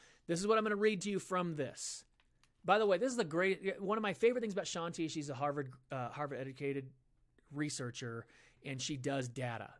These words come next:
big data mining. This isn't, "I think this might be true." It's, "I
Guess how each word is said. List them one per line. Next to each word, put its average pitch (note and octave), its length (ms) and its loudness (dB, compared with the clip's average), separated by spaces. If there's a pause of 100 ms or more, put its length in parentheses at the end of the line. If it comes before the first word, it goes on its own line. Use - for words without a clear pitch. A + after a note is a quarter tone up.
(200)
big D#3+ 300 2
data C#3+ 280 0
mining. B2+ 400 -4
This C#3+ 160 -2
isn't, F#3 340 0 (320)
"I D#3 160 2
think G#3 720 0 (260)
this C#3 340 -2
might B2 260 -2
be A#2+ 140 -4
true." B2 560 -4
It's, D#3 280 0 (120)
"I G#3 340 0